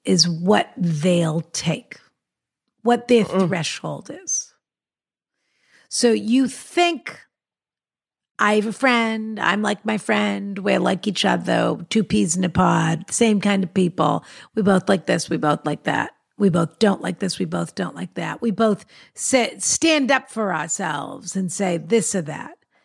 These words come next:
Speaker 1: And then there is what people will take in a relationship.
Speaker 2: Mm-hmm.
Speaker 1: And the real problem is that this whole situation has made you lose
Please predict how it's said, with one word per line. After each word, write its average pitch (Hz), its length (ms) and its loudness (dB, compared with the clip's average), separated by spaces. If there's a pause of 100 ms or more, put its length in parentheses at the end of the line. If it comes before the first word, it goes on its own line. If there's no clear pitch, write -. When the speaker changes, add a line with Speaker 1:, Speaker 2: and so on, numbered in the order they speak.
(400)
Speaker 1:
And 208 260 0
then 277 520 2
there 247 180 0
is - 300 -2
what 190 340 0
people 185 340 -2
will 156 300 -2
take - 600 -4 (320)
in 175 80 -2
a 165 60 0
relationship. 151 600 0
Speaker 2:
Mm-hmm. 147 300 2 (1040)
Speaker 1:
And 190 240 -2
the 214 80 2
real 302 420 2
problem 196 600 -2
is - 460 -10 (340)
that - 260 -12
this - 220 -2
whole 262 640 0
situation 175 800 -4
has 160 240 -4
made 170 240 -4
you 175 120 -8
lose 180 540 2